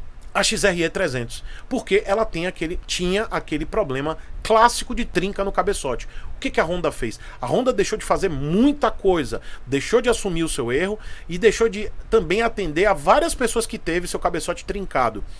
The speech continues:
E na surdina ela conseguia resolver alguns problemas cobrando dos seus clientes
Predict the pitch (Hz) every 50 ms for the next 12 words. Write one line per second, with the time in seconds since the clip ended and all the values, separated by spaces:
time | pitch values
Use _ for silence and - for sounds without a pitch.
0 | - - - - - - 180 214 240 - - 160 185 180 - - - 311 - 165
1 | 139 139 180 226 240 247 269 262 202 220 220 220 - - 240 233 - - 196 156
2 | 170 196 208 196 208 190 196 196 156 151 180 175 170 185 175 - - 226 196 165
3 | 175 185 208 196 - - - - - - - - - 220 233 220 147 131 127 160
4 | 160 165 175 202 226 240 214 269 285 294 294 - - - - - - - - -
5 | - 139 143 185 - - - 190 180 - - - - 220 220 196 156 151 185 -
6 | - - -